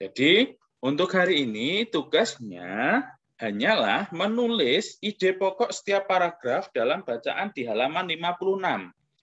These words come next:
Ada empat paragraf, berarti hanya empat ide pokok, atau mungkin kalian bisa menemukan ide pokok yang lain,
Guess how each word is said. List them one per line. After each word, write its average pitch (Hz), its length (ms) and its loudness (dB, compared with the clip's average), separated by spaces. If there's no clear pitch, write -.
Ada 135 320 2
empat 196 300 0
paragraf, 127 720 0
berarti 147 480 -4
hanya 139 340 2
empat 262 460 -2
ide 143 240 -4
pokok, 151 560 -2
atau 120 200 -4
mungkin 156 380 -6
kalian 151 300 -2
bisa 117 240 -6
menemukan 107 440 -2
ide 101 240 -2
pokok 92 240 -2
yang 92 200 -4
lain, 180 320 2